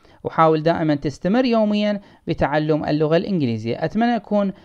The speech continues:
وفقت بين، آه، أجاوب على هذا السؤال المهم، كيف أبدأ بتعلم اللغة الإنجليزية؟ إذا كان عندكم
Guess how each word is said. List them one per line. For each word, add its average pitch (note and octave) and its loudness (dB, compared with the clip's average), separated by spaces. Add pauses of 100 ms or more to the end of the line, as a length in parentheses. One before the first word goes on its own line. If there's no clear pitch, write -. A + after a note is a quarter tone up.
(160)
وفقت F#3 2
بين، F#3 -2
آه، - 2
أجاوب F3 4
على D#3+ 6
هذا E3+ 2
السؤال - 0
المهم، E3+ 0
كيف F#3 0
أبدأ D#3 2
بتعلم D3 2
اللغة D#3 2
الإنجليزية؟ F#3 -2
إذا D#3+ 2
كان E3+ 0
عندكم E3 -4